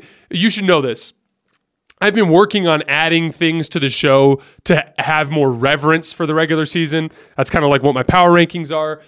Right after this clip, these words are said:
That's kinda like what my M V P rankings are, right? Like, I wanna do a better job of acknowledging the regular season accomplishments within the eighty-two. But I am like, it takes a lot to move me in a regular season.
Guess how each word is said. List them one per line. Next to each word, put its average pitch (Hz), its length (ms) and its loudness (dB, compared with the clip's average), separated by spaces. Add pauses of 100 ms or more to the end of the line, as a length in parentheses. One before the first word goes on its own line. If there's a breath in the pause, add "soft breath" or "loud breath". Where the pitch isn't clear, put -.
(100)
That's - 140 -12
kinda 147 180 -6
like 135 160 -6
what 139 160 -4
my 131 240 -4
M 131 160 -6
V 127 80 -6
P 147 200 -6
rankings 117 460 -6
are, 107 200 -4
right? 127 200 -2
Like, 135 220 -4 (160 loud breath)
I 175 80 2
wanna 214 300 4
do 180 160 2
a 156 40 2
better 156 220 2
job 143 300 0
of 127 100 -4
acknowledging 135 680 -2
the 120 80 -4
regular 123 340 0
season 123 380 -6
accomplishments 131 680 -4
within 123 640 -2 (320 loud breath)
the 147 80 0
eighty-two. 117 540 -6 (500 soft breath)
But 170 160 2
I 185 160 0
am 208 240 0
like, 151 360 -2
it 208 200 -4
takes - 300 -2
a 143 60 -4
lot 113 800 -6 (260)
to 170 120 0
move 139 680 2
me 110 420 -10 (600 soft breath)
in 160 120 -2
a 147 80 0
regular 127 360 -2
season. 104 400 -14